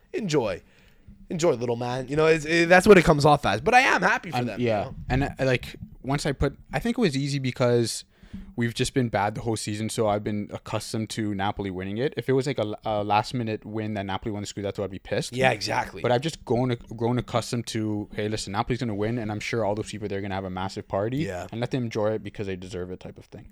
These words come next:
Speaker 1: No, I agree.
Speaker 2: Yeah.
Speaker 1: I agree, man. Yeah. We'll see. Well, they're, they're gonna do it. They're gonna do it for sure.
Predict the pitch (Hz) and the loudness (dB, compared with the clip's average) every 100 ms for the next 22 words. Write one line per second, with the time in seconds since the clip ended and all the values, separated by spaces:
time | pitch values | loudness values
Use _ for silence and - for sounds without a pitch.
0 | - 110 110 107 92 82 85 - _ 101 | -12 -8 -4 -4 -4 -8 -10 -14 _ -6
1 | 95 87 90 85 82 90 - _ _ 95 | -4 -6 -10 -10 -12 -14 -20 _ _ -20
2 | 85 71 - - _ - - - - - | -16 -16 -18 -20 _ -20 -20 -20 -12 -8
3 | 117 98 135 147 139 127 147 147 156 98 | -6 0 2 2 0 0 0 2 2 -2
4 | 95 101 - 110 117 107 113 - 104 - | -6 -8 -8 -10 -10 -10 -12 -14 -14 -12
5 | 104 | -12